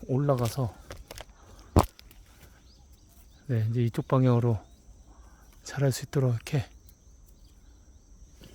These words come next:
유인을 해주시면 되겠습니다. 굉장하죠? 뭐, 계속 그냥 냅두면은 그냥 한없이 자라는데, 스물다섯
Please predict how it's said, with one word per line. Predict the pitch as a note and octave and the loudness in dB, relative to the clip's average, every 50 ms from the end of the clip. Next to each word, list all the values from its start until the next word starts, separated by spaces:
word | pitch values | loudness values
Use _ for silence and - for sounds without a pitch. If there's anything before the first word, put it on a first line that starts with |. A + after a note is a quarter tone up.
| - - - - - - - - - - - - - - - - - - - - - - - - - - - - - - - - - - - C3+ | -20 -20 -20 -20 -20 -20 -20 -20 -20 -20 -20 -20 -20 -20 -20 -20 -20 -20 -20 -20 -20 -20 -20 -20 -20 -20 -20 -20 -20 -20 -20 -20 -20 -8 -4 0
유인을 | B2+ B2+ C3+ C3+ C3 B2 C3 E3+ G3 - - - - - - - | 2 4 4 4 4 4 2 2 -2 -6 -12 -20 -20 -14 -10 -8
해주시면 | D#3+ C#3+ C3+ - - C#3 B2 | -6 -6 -4 -2 -2 -2 0
되겠습니다. | - A#2 A2 G2+ - - A#2 G#2+ G2+ - G#2 - - - - - - - - - - - - - - - - - - - - | 0 -2 -2 -2 -2 -2 -2 -2 -2 -4 -8 -14 -16 -20 -20 -20 -20 -20 -20 -20 -20 -20 -20 -20 -20 -20 -20 -20 -20 -8 -2
굉장하죠? | - B2+ B2+ C3+ E3 D#3 C#3+ C3 A#2+ B2+ C#3+ D#3 | 0 2 2 4 4 4 4 4 4 2 2 0
뭐, | C#3+ B2 G#2+ G#2+ F#2+ - - - - - C3 C3 - | 0 0 0 -2 -4 -8 -14 -20 -16 -12 -12 -12 -8
계속 | - - B2+ C3 C#3+ D#3+ C3+ - - - - - - - - - - - - - - - - - - - - - | -4 -2 0 2 2 0 0 -2 -8 -20 -20 -20 -20 -20 -20 -20 -20 -20 -20 -20 -20 -20 -20 -20 -20 -20 -20 -14
그냥 | - - E3 G#3 F#3+ C#3+ | -4 2 4 4 6 6
냅두면은 | B2 C#3 - - - G#3+ G#3+ G#3 G3 F#3 F3 D3+ | 6 4 4 4 4 6 6 8 6 6 4 4
그냥 | - F3+ F3 F3 D3 | 4 2 2 2 2
한없이 | - - G#3+ A3 F#3+ - - - | 2 4 6 6 6 4 0 -2
자라는데, | - D3+ D3+ D#3+ D#3+ D#3+ D#3+ D#3 F3+ E3 C3+ A2 G2 - - - - - - - - - - - - - - - | 0 2 4 4 4 4 4 4 4 4 4 4 2 -2 -8 -20 -20 -20 -20 -20 -20 -20 -20 -20 -20 -20 -20 -20
스물다섯 | - - - G3+ G3+ G3 - - C3+ C3+ - - E3 D#3 | -12 -2 4 4 4 4 4 2 0 0 2 2 2 0